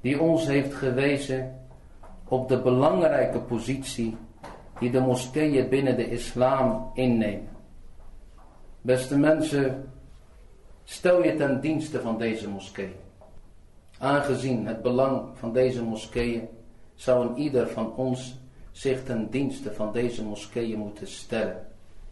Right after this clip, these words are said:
Deze moskeeën vertegenwoordigen de huizen van Allah subhanahu wa ta'ala. Het zijn niet zomaar plaatsen, het zijn de huizen van Allah subhanahu wa ta'ala, die bewoond worden door genade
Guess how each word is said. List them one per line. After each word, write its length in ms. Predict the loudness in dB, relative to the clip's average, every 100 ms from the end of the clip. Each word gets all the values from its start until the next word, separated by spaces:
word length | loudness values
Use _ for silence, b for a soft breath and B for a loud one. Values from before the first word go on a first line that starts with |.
| b b 2
Deze 460 | 2 4 2 2 -2
moskeeën 600 | -2 -4 -2 0 2 0
vertegenwoordigen 1120 | 0 -2 2 2 0 -2 0 2 0 -2 -4
de 100 | -2
huizen 560 | 0 4 4 2 -2 -8 -10 -12 -12 -8
van 200 | -4 2
Allah 360 | 2 2 0
subhanahu 680 | -4 -6 -6 -4 -2 -4 -8
wa 80 | -8 -6
ta'ala. 400 | -4 -4 -4 -8
Het 120 | -12 -4
zijn 200 | 0 0
niet 180 | -2
zomaar 400 | 2 4 4 2
plaatsen, 540 | 0 2 2 2 -4 -10
het 120 | -8
zijn 220 | -4 -2
de 80 | 0
huizen 420 | 2 2 2 -2
van 240 | -4 -6 0
Allah 340 | 2 2 -2
subhanahu 500 | -4 -8 -6 -4 -4 -10 -16
wa 80 | -8
ta'ala, 480 | -4 -2 -4 -8 B B B B B B
die 120 | -2
bewoond 480 | 2 2 4 4 2
worden 360 | 0 2 2 0
door 180 | -4
genade 580 | -4 -2 0 0 0 -2